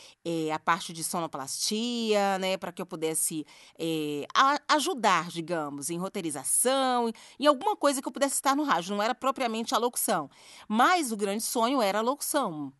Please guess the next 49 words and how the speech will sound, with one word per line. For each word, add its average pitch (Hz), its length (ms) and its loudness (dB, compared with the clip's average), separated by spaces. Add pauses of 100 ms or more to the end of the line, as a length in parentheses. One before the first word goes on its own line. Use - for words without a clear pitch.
(100)
né, 160 140 -4
ach-, 190 260 -4
achando 196 520 -4
que 294 60 -8
eu 277 60 -2
não 262 100 0
conseguiria. 269 680 -2
Mas 208 280 0
eu 262 80 -2
gostaria 247 340 0
de 240 60 -6
estar 254 220 2
no 262 80 -2
rádio, 262 340 2
porque - 160 -6
aí 262 100 0
eu 262 80 0
t-, - 80 -4
aprenderia 247 640 0
com 262 240 0 (340)
os 233 200 -4
que 269 120 2
já 269 120 4
estavam. 165 520 0 (400)
Então, 247 380 -2
a 226 120 4
minha 254 200 0
grande, 302 320 -2 (400)
o 202 60 -8
grande 294 260 0
começo 302 300 4
foi 349 180 -2
esse, 202 240 -2
uma 202 60 -2
oportunidade 214 500 -4
de 202 80 -6
estágio 262 500 0
que - 80 -6
eu 202 40 -4
tive, 190 400 -8
eh, 170 340 -4 (220)
em 190 100 -4
emissoras 180 460 -4
de 165 80 -10
rádio 180 240 -4
profissional 175 460 -6
da 170 80 -8
cidade. 214 500 -2 (200)
Daí, 254 560 2